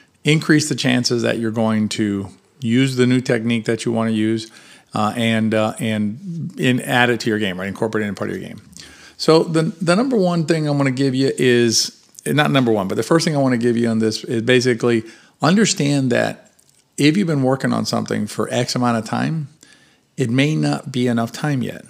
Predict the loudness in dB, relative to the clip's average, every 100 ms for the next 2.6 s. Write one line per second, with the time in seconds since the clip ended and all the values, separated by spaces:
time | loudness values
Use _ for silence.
0 | -20 -20 _ _ 0 2 4 2 2 2
1 | 0 0 -4 0 0 4 6 6 4 0
2 | 0 0 0 0 0